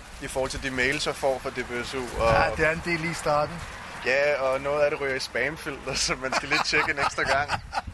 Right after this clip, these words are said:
Speaker 1: Øh, men,
Speaker 2: Ja.
Speaker 1: men min interesse ligger der helt sikkert, og jeg, jeg føler,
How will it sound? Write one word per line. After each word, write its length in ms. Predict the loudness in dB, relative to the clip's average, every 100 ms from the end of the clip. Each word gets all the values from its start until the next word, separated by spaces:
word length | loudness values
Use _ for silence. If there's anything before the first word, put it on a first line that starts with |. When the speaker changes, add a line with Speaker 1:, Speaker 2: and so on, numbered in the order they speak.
| -8
Speaker 1:
Øh, 640 | -4 -2 -4 -6 -10 -8
men, 80 | -10
Speaker 2:
Ja. 200 | -8 -10
Speaker 1:
men 100 | -10 -12 -16 -14 -10
min 140 | -6
interesse 520 | -6 -4 2 2 2
ligger 280 | -4 -2 0
der 220 | 2 2 0 -4 -8 -10 -12 -6
helt 240 | -6 -6
sikkert, 340 | -4 -2 -2 -2
og 160 | -2
jeg, 120 | -2 -4 -8 -8 -4 -2 2
jeg 120 | 2
føler, 500 | 4 4 6 4